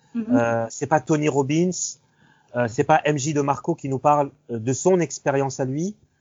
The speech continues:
Speaker 2: Euh, ce sont vraiment deux auteurs qui se sont mis en retrait, euh, je dirais presque dans l'ombre, euh, et qui ont donné la parole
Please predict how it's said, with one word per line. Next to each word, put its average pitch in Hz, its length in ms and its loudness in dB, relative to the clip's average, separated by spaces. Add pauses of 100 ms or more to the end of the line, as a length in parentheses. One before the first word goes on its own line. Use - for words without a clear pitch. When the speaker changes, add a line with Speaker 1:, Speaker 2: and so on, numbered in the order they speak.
(240)
Speaker 2:
Euh, 113 80 -6
ce - 140 -12
sont 143 100 -6
vraiment 143 280 0
deux 160 240 4
auteurs 170 640 0
qui - 100 -12
se 147 140 -6
sont 151 180 -4
mis 160 280 0
en 180 260 2
retrait, 175 460 0 (640)
euh, 110 240 0
je 107 120 -10
dirais 131 220 0
presque 165 300 0
dans 131 140 4
l'ombre, 156 680 0 (840)
euh, 117 160 -2
et 131 80 -4
qui 156 120 -2
ont 151 60 2
donné 147 200 2
la 151 100 4
parole 160 360 4